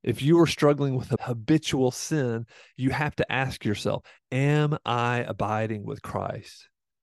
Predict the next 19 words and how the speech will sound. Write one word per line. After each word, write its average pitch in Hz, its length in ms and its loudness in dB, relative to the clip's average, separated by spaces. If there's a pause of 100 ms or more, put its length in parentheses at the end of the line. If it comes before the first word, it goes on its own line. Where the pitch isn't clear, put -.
(1300)
What 151 240 4
am 165 80 4
I 151 120 4
not 139 560 0
doing 120 500 4
that 127 160 2
I 113 180 2
already 139 480 4
know 131 320 -2
I 113 120 -6
should 127 520 0 (100)
be 113 340 -8 (160)
doing?" 107 420 -2 (1040)
Learning 160 640 2
from 123 500 0
Jesus 131 540 -2
in 120 160 -4
his 107 260 -4
word, 143 540 2